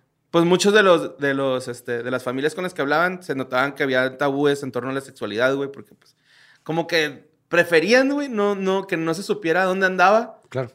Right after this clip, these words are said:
Speaker 1: a, a saber qué había pasado con él, güey, la neta. Total que, este, Mayet Kayan, otra de las víctimas, vivía cerca del área de Church Street. Se había mudado ahí después de que rompió la relación con su esposa.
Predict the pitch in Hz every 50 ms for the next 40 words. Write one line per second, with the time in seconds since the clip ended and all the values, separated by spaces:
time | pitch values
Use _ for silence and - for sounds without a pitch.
0 | _ _ _ _ _ _ - 139 143 143 151 147 143 135 135 131 - - 143 135
1 | 139 147 156 170 170 - 156 190 190 185 180 185 190 180 180 180 170 180 180 175
2 | 156 135 127 143 156 165 151 147 139 123 120 123 139 147 143 - 160 _ _ _
3 | _ _ _ _ _ _ _ _ _ _ _ _ _ _ 165 160 165 190 196 214
4 | 208 208 202 185 165 156 147 143 147 - - 147 139 135 131 123 117 117 113 -
5 | _ _ _ _ _ _ _ _ _ _ _ _ _ _ _ _ _ _ 147 -
6 | 147 143 180 180 180 - 214 196 185 190 208 208 208 - 165 160 190 190 185 175
7 | 151 143 190 190 190 208 214 214 214 185 160 156 151 147 139 - 175 160 165 180
8 | 165 151 147 147 156 165 156 143 - - 175 170 - - - 233 269 262 - _
9 | _ _ _ _ _ _ - 147 143 143 156 160 160 165 165 165 170 180 180 175
10 | 185 185 185 170 165 156 170 165 170 151 135 131 123 - 127 127 131 131 127 127
11 | 120 - 123 120 - - 127 123 - _ - 170 190 180 185 175